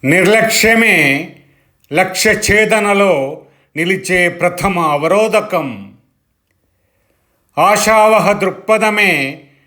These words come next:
అనంతాన్ని అందించు సాధకం.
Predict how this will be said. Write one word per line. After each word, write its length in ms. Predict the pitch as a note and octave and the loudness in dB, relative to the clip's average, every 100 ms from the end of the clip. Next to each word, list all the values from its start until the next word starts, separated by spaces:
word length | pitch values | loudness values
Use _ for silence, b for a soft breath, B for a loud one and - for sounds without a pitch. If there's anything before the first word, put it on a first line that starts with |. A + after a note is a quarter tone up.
| _ _ _ _ _ _ _ - | _ _ _ _ _ _ _ -4
అనంతాన్ని 840 | G#3 G#3+ G#3+ A3+ A3+ A#3+ A#3+ A3+ | -2 -2 -2 0 2 2 0 0
అందించు 580 | G3+ F#3+ F#3+ F#3+ - F3 | -2 -4 -6 -8 -10 -8
సాధకం. 1040 | - D3 D3 D#3 G3 G3+ F3 C3+ G2+ G2 | -6 0 0 0 -2 -2 -4 -4 -10 -16